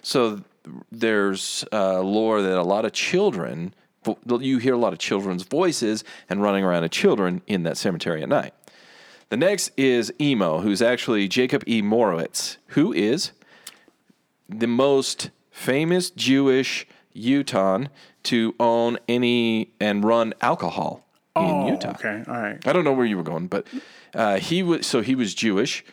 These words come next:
Speaker 1: and created one of the first, um, distilleries in Utah,
Speaker 2: Mm-hmm.
Speaker 1: and it took off. And then he, he took up, uh,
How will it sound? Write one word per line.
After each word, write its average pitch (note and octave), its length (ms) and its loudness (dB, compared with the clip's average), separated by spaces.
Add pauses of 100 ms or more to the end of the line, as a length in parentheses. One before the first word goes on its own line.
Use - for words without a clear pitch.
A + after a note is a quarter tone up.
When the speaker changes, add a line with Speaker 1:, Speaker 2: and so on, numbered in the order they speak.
(260)
Speaker 1:
and G#2+ 500 0
created G#2+ 680 0
one A2 160 0
of G2+ 60 0
the G2 80 2
first, - 560 -2
um, F#2+ 500 0 (100)
distilleries G#2 840 0
in G#2 240 0
Utah, B2+ 460 -4 (100)
Speaker 2:
Mm-hmm. B2 320 -2
Speaker 1:
and G2+ 400 0
it A2 180 -4
took - 220 -4
off. F#2 300 -2 (360)
And G#2+ 80 -2
then G#2+ 80 2
he, G2+ 200 2
he G2+ 560 0 (140)
took A#2 180 -2
up, A2 240 0 (160)
uh, F#2+ 420 0